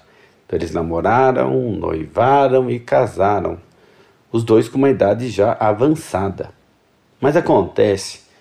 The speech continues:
que esse casamento não durou muito. Pelo visto, era algo meio premeditado, meio pensado, porque ele é uma pessoa bacana, uma pessoa bem pacata.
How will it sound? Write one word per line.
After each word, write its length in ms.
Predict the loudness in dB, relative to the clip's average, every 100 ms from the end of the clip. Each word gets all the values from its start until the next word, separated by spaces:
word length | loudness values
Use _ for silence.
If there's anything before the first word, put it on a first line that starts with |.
| _
que 120 | -4
esse 100 | -2
casamento 640 | 0 0 2 2 2 2 2
não 380 | 2 4 2 2
durou 320 | 2 4 4
muito. 420 | 2 0 -2 -16 _ _ _ _ _ -2
Pelo 220 | 4 4
visto, 460 | 2 -4 -4 -12 -20 -14 -4
era 200 | -2 0
algo 260 | 0 0
meio 340 | 0 2 2 0
premeditado, 1300 | -2 0 0 0 -2 0 2 4 2 0 -2 -4
meio 260 | -2 0 0
pensado, 920 | -2 -6 -2 2 4 2 2 -2 -2 -10 -20 _
porque 200 | -14 -4
ele 80 | 0
é 20 |
uma 80 | 2
pessoa 360 | 0 0 2 2
bacana, 600 | 0 -6 2 4 4 4
uma 80 | -2
pessoa 340 | -6 -2 -2
bem 180 | -2 -4
pacata. 800 | -4 -4 0 0 0 -2 -2